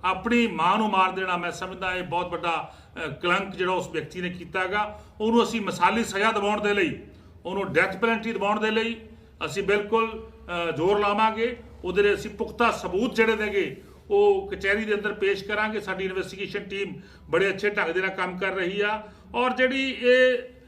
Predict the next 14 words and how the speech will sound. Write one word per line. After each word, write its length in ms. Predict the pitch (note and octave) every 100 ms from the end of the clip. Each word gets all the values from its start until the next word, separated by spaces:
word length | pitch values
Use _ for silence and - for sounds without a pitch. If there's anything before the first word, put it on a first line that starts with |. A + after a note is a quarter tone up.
| - -
ਸ-, 500 | A3 G#3+ G3+ G3+ F#3
ਸਾਡੀ 380 | G3 G3+ A3+
ਲੜਕੀ 600 | G3+ G3 F#3 A3+ G#3 B2 - - -
ਜਿਹੜੀ 200 | F#3 G3+
ਮਾਰੀ 300 | F3+ F3 A3+
ਗਈ 380 | A3+ A3+ A#3 B3 - - - - -
ਔਰ 180 | B3 B3
ਉਹ 180 | B3 C4+
ਵੀ 280 | C#4+ C#4
ਪੰਜਾਬ 540 | A3 A3+ G#3+ G#3 B3 B3+
ਪੁਲਿਸ 160 | B3
ਦੀ 140 | F#3 B3
ਨੌਜਵਾਨ 560 | E3+ F#3+ G#3 G3+ F3
ਸੀ। 180 | C3+ -